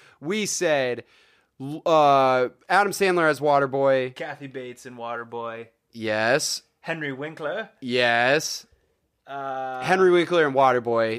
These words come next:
Speaker 2: Yeah.
Speaker 1: Sorry, Henry Winkler and Lil Nicky. You almost got six man for the
Speaker 2: Yeah,
Speaker 1: shortest
Speaker 2: we're
Speaker 1: amount
Speaker 2: just
Speaker 1: of
Speaker 2: gonna
Speaker 1: time.
Speaker 2: cover you in bees.
Speaker 1: Yeah.
Speaker 2: Uh, and Kevin Nealon?
Speaker 1: Yeah, Kevin
Speaker 2: Yeah.
Speaker 1: Nealon.
Speaker 2: Yeah, boobs
Speaker 1: Is that,
Speaker 2: on his head.
Speaker 1: is that all? Do we say Rhys Ifans as well? Wait. I
Speaker 2: Oh,
Speaker 1: think
Speaker 2: yes,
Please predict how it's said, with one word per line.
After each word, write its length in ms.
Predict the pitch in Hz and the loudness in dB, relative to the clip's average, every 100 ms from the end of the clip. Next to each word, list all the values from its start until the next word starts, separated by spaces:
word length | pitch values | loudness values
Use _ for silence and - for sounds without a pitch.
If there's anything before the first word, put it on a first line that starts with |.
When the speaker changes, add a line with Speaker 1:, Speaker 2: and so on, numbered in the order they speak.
| - | -8
Speaker 2:
Yeah. 80 | 147 | 2
Speaker 1:
Sorry, 320 | 143 139 131 | 4 4 4
Henry 340 | 131 123 120 | 0 -2 -4
Winkler 340 | 117 113 120 113 | -4 -6 -6 -6
and 140 | 113 - | -8 -10
Lil 220 | 123 117 | -6 -6
Nicky. 240 | 117 110 120 | -6 -8 -10
You 280 | 113 127 139 | -8 -2 -2
almost 300 | 139 131 - | 0 -4 -4
got 160 | 117 | -6
six 260 | - 120 - | -4 -8 -8
man 220 | 120 113 | -8 -8
for 160 | 107 117 | -10 -10
the 80 | 113 | -10
Speaker 2:
Yeah, 40 | |
Speaker 1:
shortest 360 | - 120 113 107 | -8 -6 -6 -6
Speaker 2:
we're 20 | |
Speaker 1:
amount 140 | 110 107 | -8 -8
Speaker 2:
just 80 | 107 | -8
Speaker 1:
of 40 | |
Speaker 2:
gonna 100 | 113 110 | -8 -8
Speaker 1:
time. 80 | |
Speaker 2:
cover 120 | 123 120 | -8 -8
you 160 | 117 | -12
in 100 | 113 | -12
bees. 400 | 117 113 117 - | -12 -10 -12 -4
Speaker 1:
Yeah. 300 | 143 131 131 - _ - | 0 2 0 -4 _ -10
Speaker 2:
Uh, 600 | 135 123 120 117 117 107 - - | -6 -6 -8 -10 -10 -14 -16 -14
and 640 | 131 131 135 131 131 131 - _ | -8 -6 -6 -6 -8 -12 -14 _
Kevin 380 | 147 143 170 175 | -10 -10 -10 -14
Nealon? 380 | 196 247 359 370 117 | -12 -12 -14 -12 0
Speaker 1:
Yeah, 400 | 135 131 104 - _ - | 4 4 2 -4 _ -6
Kevin 320 | 127 123 139 | 0 2 2
Speaker 2:
Yeah. 60 | 151 | 2
Speaker 1:
Nealon. 260 | 151 123 95 | 2 0 -2
Speaker 2:
Yeah, 60 | 262 | -10
boobs 120 | - 113 | -8 -2
Speaker 1:
Is 60 | |
that, 120 | 131 | -2
Speaker 2:
on 100 | 247 269 | -2 -6
his 100 | 269 | -10
head. 220 | 294 285 | -12 -8
Speaker 1:
is 100 | 131 | 0
that 140 | 139 | 4
all? 420 | 127 117 156 185 _ _ | 4 4 2 -2 _ _
Do 80 | 131 | -6
we 80 | 139 | -4
say 160 | 170 | -2
Rhys 300 | 147 131 139 151 | -2 -2 -4 -6
Ifans 420 | 143 139 143 139 | -6 -4 -4 -8
as 160 | 120 | -14
well? 460 | 123 135 120 135 156 _ _ _ _ _ _ _ - | -14 -10 -10 -10 -16 _ _ _ _ _ _ _ -2
Wait. 240 | 117 92 | -2 -2
I 60 | 175 | 2
Speaker 2:
Oh, 60 | 170 | 4
Speaker 1:
think 80 | 175 | 4
Speaker 2:
yes, 200 | 139 | 2